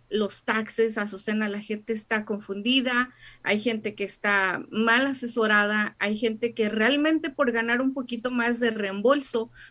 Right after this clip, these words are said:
comete equivocaciones, comete errores que después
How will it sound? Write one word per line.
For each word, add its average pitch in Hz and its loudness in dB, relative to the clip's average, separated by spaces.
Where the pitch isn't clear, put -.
comete 240 6
equivocaciones, 240 -2
comete 226 0
errores 233 2
que 208 -4
después 220 -4